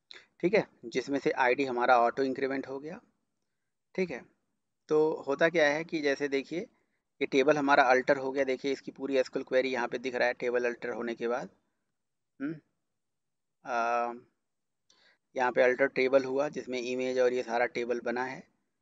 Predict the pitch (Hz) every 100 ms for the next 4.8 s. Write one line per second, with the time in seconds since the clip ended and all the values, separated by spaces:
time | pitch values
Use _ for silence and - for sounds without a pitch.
0 | _ _ - 214 139 - _ _ _ 127
1 | 139 143 - - - 127 135 135 143 135
2 | 127 120 131 127 127 123 123 131 147 -
3 | 131 135 127 123 135 127 120 127 123 127
4 | 117 - 120 117 113 - 135